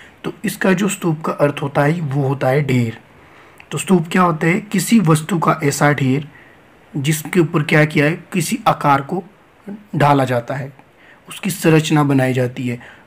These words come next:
वो किसी पत्थर की बन सकती है, ईंटों की बन सकती है, मिट्टी का ढेर, इस तरह के जो अवशेष होते हैं, वो क्या बनते हैं, आपके स्तूप का निर्माण करते हैं। तो यानी कि ये इसका शाब्दिक अर्थ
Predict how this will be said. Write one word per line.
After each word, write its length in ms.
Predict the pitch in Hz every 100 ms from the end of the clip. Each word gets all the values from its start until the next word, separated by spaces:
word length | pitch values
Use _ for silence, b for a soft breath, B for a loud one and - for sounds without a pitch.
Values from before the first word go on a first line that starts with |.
| 143
वो 160 | 156
किसी 280 | 156 185 165
पत्थर 380 | 156 147 - 156
की 120 | 175
बन 220 | 156 160
सकती 360 | 151 151 - 160
है, 200 | 170 156
ईंटों 200 | 135 143
की 160 | 175
बन 180 | 160 156
सकती 340 | 156 151 - 170
है, 60 |
मिट्टी 340 | 156 151 - 147
का 160 | 147
ढेर, 340 | 147 143 151 -
इस 160 | 175 -
तरह 200 | 180 175
के 100 | 185
जो 220 | 143 165
अवशेष 480 | 139 139 - 151 151
होते 260 | 139 135 131
हैं, 240 | 131 151 B B B B
वो 200 | 165 170 170 -
क्या 120 | 160
बनते 320 | 143 139 139
हैं, 120 | 143
आपके 300 | 135 123 -
स्तूप 360 | 165 - 139 -
का 100 | 151
निर्माण 400 | 147 123 127 123
करते 360 | 123 123 123 127
हैं। 200 | 123 - B B B
तो 80 | -
यानी 300 | 143 139 147
कि 120 | 143
ये 200 | 202 165
इसका 240 | 160 160 147
शाब्दिक 440 | - 139 135 143
अर्थ 140 | 139